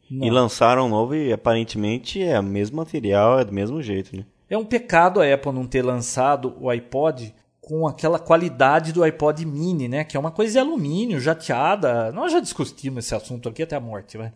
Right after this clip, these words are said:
Speaker 2: É verdade. Bom, eu tenho algumas informações referente à capacidade dos iPods. Muita gente vai comprar um e fica em dúvida entre o de dois, o de quatro, o de trinta, o de sessenta.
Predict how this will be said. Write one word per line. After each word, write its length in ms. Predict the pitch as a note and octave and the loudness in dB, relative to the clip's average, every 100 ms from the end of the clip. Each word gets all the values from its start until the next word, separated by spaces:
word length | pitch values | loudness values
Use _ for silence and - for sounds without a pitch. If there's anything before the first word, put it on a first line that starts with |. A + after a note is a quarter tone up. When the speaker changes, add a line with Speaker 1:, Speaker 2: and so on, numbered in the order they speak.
| - | -8
Speaker 2:
É 140 | G#2+ | -4
verdade. 340 | G#2 G#2+ F#2+ G2 _ _ - | 0 0 -2 -8 _ _ 0
Bom, 160 | D#3+ A2+ | 4 4
eu 60 | |
tenho 140 | G#2+ D3+ | 2 0
algumas 260 | E3+ D#3 | 2 0
informações 880 | D3 - A#2 G#2+ - D3 B2 - - _ | 0 0 0 0 -2 -2 -2 -8 -16 _
referente 760 | B2 B2+ - A#2+ A#2+ B2 - | -10 -8 -2 0 0 -2 -2
à 120 | A#2 A2+ | -2 0
capacidade 760 | - G#2+ A#2 - A2+ A#2 A#2+ | 0 2 0 0 0 0 0
dos 160 | A2+ A2+ | -4 -2
iPods. 580 | A2 - G2+ F2 - - _ _ _ - | -2 -2 -2 -2 -6 -20 _ _ _ -4
Muita 280 | A#2 B2+ B2+ | 0 2 2
gente 400 | B2+ B2+ - A#2 | 2 -2 -4 0
vai 160 | A2+ | 0
comprar 440 | A2+ A2+ A2+ A2+ G#2+ | 2 -2 2 2 2
um 240 | A#2 D#3 - - _ - | 0 -4 -8 -20 _ -12
e 80 | A2+ | -8
fica 240 | B2+ - | -8 -4
em 60 | A#2+ | -2
dúvida 340 | B2 A#2 A#2 | 0 2 0
entre 140 | A#2 | -2
o 40 | A2+ | -6
de 100 | G#2+ | 0
dois, 280 | A#2 C3 G#2 | 4 4 4
o 60 | |
de 100 | G2+ | -2
quatro, 480 | - A#2+ B2 G#2+ A2 | 2 8 8 6 2
o 40 | |
de 100 | G#2 | -4
trinta, 560 | G2+ - C3+ B2+ A#2 G#2+ | -6 -4 -2 -2 0 0
o 100 | G2+ | 0
de 300 | G#2 G#2 G2+ - | 0 -2 -2 -6
sessenta. 760 | - G#2+ - B2 B2 - G2+ | -2 -2 0 0 0 0 -4